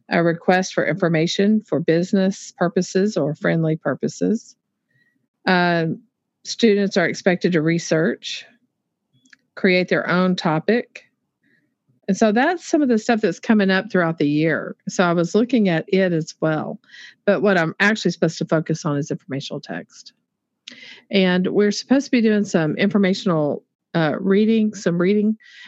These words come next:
And the way my team has chosen to break this up, 'cause we're expected to, of course, work together, as most teams are. But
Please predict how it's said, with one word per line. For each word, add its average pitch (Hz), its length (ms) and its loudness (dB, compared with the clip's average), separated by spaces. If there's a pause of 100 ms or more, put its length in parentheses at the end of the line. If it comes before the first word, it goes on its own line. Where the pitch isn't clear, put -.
(140)
And 185 320 2
the 196 60 2
way 240 180 2
my 202 160 2
team 202 320 2
has 165 220 0
chosen 165 540 0
to 170 120 -2
break 165 240 0
this 143 200 -2
up, 147 300 0 (180)
'cause 165 320 -2 (460)
we're 196 160 4
expected 165 600 0
to, - 140 0
of 143 100 -2
course, 147 300 -2
work 160 160 0
together, 156 380 0
as 220 420 0
most 175 320 -2
teams 156 340 0
are. 147 380 -2 (640)
But 165 380 2